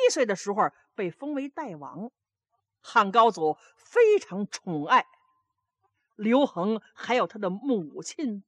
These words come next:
薄氏。等汉高祖刘邦死了之后，薄夫人是日夜啼哭。有一天晚上，她正在教儿子读书，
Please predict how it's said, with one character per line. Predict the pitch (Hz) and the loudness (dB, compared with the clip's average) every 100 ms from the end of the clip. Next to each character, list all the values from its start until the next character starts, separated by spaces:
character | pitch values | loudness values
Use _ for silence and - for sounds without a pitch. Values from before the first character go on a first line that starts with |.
| _ | _
薄 | 180 202 339 | -16 -8 -8
氏。 | - 320 - _ _ _ _ _ _ _ _ _ _ _ _ | -8 -16 -20 _ _ _ _ _ _ _ _ _ _ _ _
等 | 196 190 | 0 0
汉 | - 226 | 4 4
高 | 220 240 | 6 6
祖 | 208 170 170 | 6 2 2
刘 | 190 226 | 2 2
邦 | 226 226 | 2 0
死 | - 160 | -4 -8
了 | 156 | -8
之 | 277 311 | -6 -6
后， | - 339 247 143 - _ _ _ | 0 0 0 -2 -10 _ _ _
薄 | 180 190 | -8 -6
夫 | 202 - 175 | -6 -10 -10
人 | 151 147 _ | -8 -10 _
是 | - 190 190 359 | -12 -8 -8 -8
日 | 453 339 170 180 | -8 -8 -8 -8
夜 | 220 143 | -8 -8
啼 | - - 165 | -12 -14 -14
哭。 | - 107 - _ _ _ _ _ _ _ _ _ _ _ _ _ _ _ _ _ | -14 -16 -18 _ _ _ _ _ _ _ _ _ _ _ _ _ _ _ _ _
有 | 214 202 | 0 2
一 | 208 | 0
天 | 185 254 | 2 2
晚 | 208 147 | 2 0
上， | 170 170 - _ | 0 -2 -4 _
她 | - 226 | -4 -4
正 | 220 269 202 | -2 -4 -6
在 | 170 147 | -8 -10
教 | - 233 | -8 -8
儿 | 214 175 | -8 -10
子 | 226 247 | -12 -12
读 | 190 233 | -14 -16
书， | 302 | -14